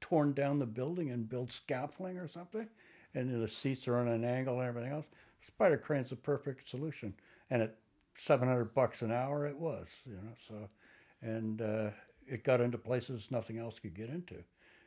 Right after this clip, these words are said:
Then they, uh, uh, and they ordered all this crap up from, uh, special places in, you know,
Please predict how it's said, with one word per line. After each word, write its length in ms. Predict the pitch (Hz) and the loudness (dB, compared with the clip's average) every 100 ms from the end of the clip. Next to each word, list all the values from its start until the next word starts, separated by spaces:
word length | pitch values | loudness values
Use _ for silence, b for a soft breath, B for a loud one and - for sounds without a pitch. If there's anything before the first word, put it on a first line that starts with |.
| b | b
Then 200 | 131 135 | 0 2
they, 320 | 131 135 135 127 | 2 0 0 2
uh, 220 | 123 113 - b b b b _ - 117 | 2 0 -4 b b b b _ -20 -14
uh, 300 | 113 101 104 - | -12 -12 -14 -10
and 220 | 127 120 | -2 0
they 220 | 120 107 104 b b b b _ | 2 0 -2 b b b b _
ordered 320 | - 160 120 113 | -2 2 4 4
all 240 | 139 120 | 4 4
this 160 | 92 - | 0 -8
crap 480 | - 135 120 113 | -6 0 0 0
up 180 | 117 107 - | -4 -6 -6
from, 440 | 101 98 95 95 | -6 -4 -4 -6
uh, 280 | 98 90 90 B _ - | -8 -10 -12 B _ -20
special 380 | - 113 120 | 0 0 2
places 520 | 104 107 101 - 95 95 | -2 -2 -2 -4 -8 -6
in, 180 | 82 76 _ | -8 -10 _
you 80 | |
know, 60 | 110 | -10